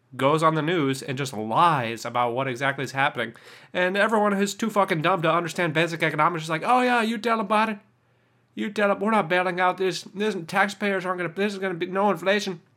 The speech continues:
This money just came from nowhere. It's magic money. It's magic money," you know. And of course, I don't want to, uh, I don't want to, uh, say this is like a Democrat or Republican thing. You know, if Trump was still president, he would probably say the exact same thing, 'cause, uh,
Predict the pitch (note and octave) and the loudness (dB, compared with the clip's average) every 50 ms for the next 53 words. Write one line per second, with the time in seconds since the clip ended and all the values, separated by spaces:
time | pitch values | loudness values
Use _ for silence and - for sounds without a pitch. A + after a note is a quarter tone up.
0 | _ _ _ _ _ _ _ _ _ _ _ _ _ _ - - - G#3+ G3+ G3 | _ _ _ _ _ _ _ _ _ _ _ _ _ _ -14 -6 -4 -2 -2 2
1 | F3+ D3+ D3+ E3 D#3+ F3 E3 - F#3 F#3 F#3 F3+ G#3 G#3 G3+ G#3 A3 G#3+ G3 E3 | 2 4 4 2 2 -2 -6 -6 -6 -6 -4 -4 -2 0 2 2 2 2 2 0
2 | D#3+ - - D3+ D3+ D#3+ E3 F3 E3 G3+ G3+ G#3+ G#3+ F#3 - - _ _ _ _ | 0 -2 -2 -2 -2 -2 -2 -4 -4 -4 -2 -2 -2 -4 -6 -8 _ _ _ _
3 | _ _ _ _ _ _ _ _ _ _ _ _ _ _ - G3 G#3 G#3+ - - | _ _ _ _ _ _ _ _ _ _ _ _ _ _ -6 -4 -4 -4 -4 -4
4 | F3+ F3+ F3+ F#3 F3+ G3+ G3 - G#3+ G#3+ A3 A3 A3 F#3+ C3+ - _ _ _ - | -2 0 0 0 0 -2 -4 -2 0 0 2 4 2 2 0 -4 _ _ _ -16
5 | - F3 F3 E3+ - _ _ _ _ _ _ _ _ _ _ - C3 B2+ - D#3 | -12 -12 -12 -12 -14 _ _ _ _ _ _ _ _ _ _ -8 -6 -2 -2 0
6 | D3+ - D3+ D#3+ D#3+ D#3 D3+ D3 D3 D3 C#3+ C#3+ C#3+ C#3 C#3 C#3 C3 - D3+ D#3 | 2 4 4 6 6 4 4 0 0 0 2 2 2 2 2 0 0 0 0 0
7 | D#3 D3 C#3 C#3 C#3 C3+ C3 C3 B2+ C3 - D3 C#3 C#3 C#3 C3+ B2 B2 B2+ B2 | 0 -2 -2 -2 -2 -2 -2 -2 -4 -4 -6 -6 -6 -6 -6 -8 -6 -6 -6 -6
8 | C3 A#2+ B2 C#3 C#3 C#3 C3+ - D3+ C#3 C3+ C3 B2+ B2 A#2 B2+ B2+ B2+ - D#3 | -6 -6 -4 -4 -4 -4 -4 -4 -2 -2 0 0 -2 -2 -2 -4 -4 0 2 2
9 | D3 D#3+ D#3 E3 D3 D#3 D#3+ D#3+ D3 C#3 C3+ - - E3 E3+ F3 F3 E3 D#3+ - | 2 2 0 -4 -2 -2 -2 0 -2 -2 -2 -4 -2 0 0 0 0 -2 -2 -2
10 | F3 E3 F3 E3 D#3+ F3 F3 D#3+ D3 F3 E3 D#3+ - D#3+ D3+ D3+ C#3+ - D3 C#3+ | -4 -2 -2 -2 -2 -4 -6 -6 -4 -4 -4 -2 0 -2 -2 -2 -4 -4 -4 -2
11 | C#3+ C3 A#2 B2+ C#3+ C#3 C#3 C3+ - D3 C3 - - B2+ G#2 G2+ G2+ - A2 G#2 | -4 -4 -4 -4 -4 -4 -4 -4 -6 -6 -8 -8 -8 -10 -10 -10 -12 -14 -16 -14
12 | - A2 - A#2 | -12 -10 -10 -10